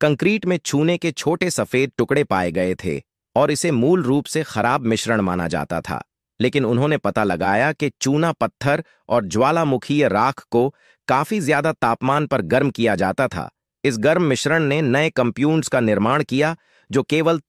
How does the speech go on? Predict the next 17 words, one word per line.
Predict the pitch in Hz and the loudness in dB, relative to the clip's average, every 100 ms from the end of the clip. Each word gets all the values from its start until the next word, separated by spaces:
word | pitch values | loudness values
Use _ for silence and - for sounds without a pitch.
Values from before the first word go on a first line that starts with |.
| - | -2
तीव्र | 165 175 156 | -2 0 -2
तापमान | - 117 113 107 123 147 | 0 0 2 0 2 0
के | 131 | -2
तहत | - 113 135 - | -2 0 0 -4
संभव | - 98 82 110 | -4 -2 0 0
है | 92 76 - _ _ _ - | 0 -4 -6 _ _ _ 0
और | 123 | 0
कॉन्सेंट्रेट | - 139 143 151 131 165 180 | 0 -2 0 -2 0 0 -2
के | - 92 - _ _ - | -2 -6 -6 _ _ -12
जमने | 92 139 170 185 | -2 0 2 0
के | 151 131 | -2 -2
समय | 120 127 127 | 0 0 0
को | 117 104 | 0 0
भी | 110 | 0
कम | 165 147 139 | 0 -2 0
करता | 95 73 80 | -2 -4 -6
है। | 73 | -6